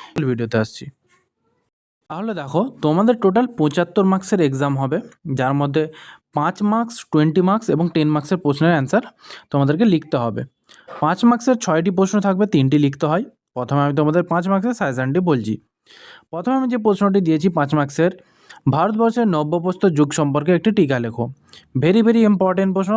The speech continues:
এই প্রশ্নটা কিন্তু তোমাদের দু হাজার তেইশ সালে এসেছিল, তাই এই বছরের জন্যও কিন্তু ইম্পর্টেন্ট রয়েছে।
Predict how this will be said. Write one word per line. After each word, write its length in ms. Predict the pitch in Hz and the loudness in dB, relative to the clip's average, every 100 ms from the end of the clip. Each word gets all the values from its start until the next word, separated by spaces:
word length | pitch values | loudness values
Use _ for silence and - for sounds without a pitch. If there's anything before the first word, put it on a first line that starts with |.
| 226 147 | -2 -2
এই 60 | 143 | 0
প্রশ্নটা 300 | 147 147 156 151 | 0 0 -2 -2
কিন্তু 180 | 160 185 190 - - - - | -2 -2 -4 -16 -20 -12 -2
তোমাদের 220 | 170 196 | 0 2
দু 40 | 190 | 2
হাজার 160 | 208 226 | 2 2
তেইশ 160 | 202 190 190 | 2 2 2
সালে 160 | 220 214 | 2 2
এসেছিল, 320 | 160 170 139 117 143 147 | 2 0 0 -2 -6 -2
তাই 120 | 147 156 | 2 2
এই 60 | 180 | 4
বছরের 280 | 196 208 196 | 4 2 2
জন্যও 220 | 175 180 196 | 2 2 4
কিন্তু 160 | 226 220 170 | 4 4 2
ইম্পর্টেন্ট 360 | 147 139 135 127 | 2 0 0 0
রয়েছে। 220 | 120 120 | 0 -2